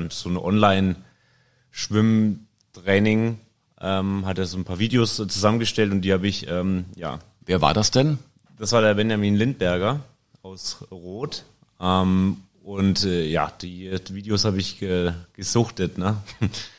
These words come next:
Speaker 1: Und, ähm, hab dann immer das Video angeschaut, bin dann ins Freibad oder ins Hallenbad und hab dann probiert, das umzusetzen, was, äh, in diesem Video, ähm, gekommen ist, ne? Und hab dann ganz lange für mich alleine da probiert und, äh, trainiert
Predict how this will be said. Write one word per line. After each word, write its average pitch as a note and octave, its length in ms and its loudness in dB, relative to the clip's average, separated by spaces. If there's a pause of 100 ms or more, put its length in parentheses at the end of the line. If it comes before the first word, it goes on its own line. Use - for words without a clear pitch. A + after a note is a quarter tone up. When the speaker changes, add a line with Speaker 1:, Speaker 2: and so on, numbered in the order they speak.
(300)
Speaker 1:
Und, F#2 280 -16
ähm, F#2 640 2
hab F#2 200 -4
dann G#2 100 4
immer G#2+ 180 6
das G2+ 180 2
Video A#2+ 260 4
angeschaut, A#2 560 4
bin G2+ 100 2
dann F#2+ 160 2
ins F2+ 120 -2
Freibad A2 440 6
oder F#2+ 220 0
ins F2+ 160 -4
Hallenbad A2 500 2
und F#2 120 -4
hab G2 120 -4
dann G2 160 -2
probiert, F#2+ 640 -4
das F#2+ 160 -6
umzusetzen, G2 600 -4
was, F2 180 -10
äh, F2+ 260 -2
in F#2 80 0
diesem F#2 240 0
Video, G2 400 2 (240)
ähm, F2+ 380 -4 (280)
gekommen A2+ 360 2
ist, F2+ 160 0
ne? F2+ 160 -2
Und F2+ 120 -2
hab E2 140 -2
dann E2+ 160 -10
ganz E2+ 240 -6
lange F#2 240 -2
für F#2 140 -10
mich F#2 200 -8
alleine F#2+ 420 0 (680)
da G2 140 0
probiert G2 600 4
und, F#2 340 0
äh, F#2 180 0
trainiert G2+ 760 0